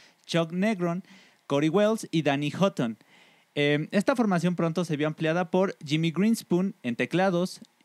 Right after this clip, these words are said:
eh, Joe Shermy en bajo, Michael Alsop en guitarra y Floyd Sneed en batería. La banda tuvo veintiún éxitos en el top cuarenta de Billboard entre los años mil novecientos sesenta y nueve y mil novecientos setenta y cinco,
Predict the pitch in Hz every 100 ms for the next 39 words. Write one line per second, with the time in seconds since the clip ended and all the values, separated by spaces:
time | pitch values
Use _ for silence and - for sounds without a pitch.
0 | _ - 135 135 131 160 151 - 202 196
1 | 180 170 131 127 165 190 - 156 151 151
2 | 160 156 147 - 185 208 - 165 165 -
3 | 131 127 123 156 156 170 202 - 220 -
4 | 180 175 165 - 175 208 220 - 165 147
5 | 143 127 92 - _ _ - 156 190 233
6 | 240 220 208 165 143 170 170 160 175 170
7 | 170 139 123 135 135 156 143 143 156 139
8 | 127 175 165 156 160 - 156 156 147 127
9 | 147 151 147 156 170 165 156 147 160 151
10 | 151 156 156 170 156 151 170 - 170 156
11 | 170 180 160 139 127 139 135 - 120 123
12 | 127 202 196